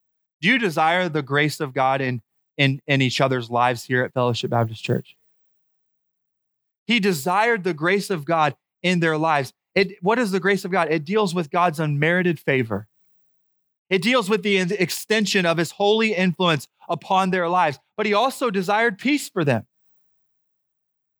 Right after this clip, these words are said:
He desired for them to have peace. This was essential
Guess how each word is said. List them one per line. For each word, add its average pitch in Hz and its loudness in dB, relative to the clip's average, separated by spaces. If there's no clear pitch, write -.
He 262 2
desired 247 0
for 240 -4
them 240 0
to 226 0
have 208 0
peace. 277 0
This 262 0
was 240 2
essential 226 0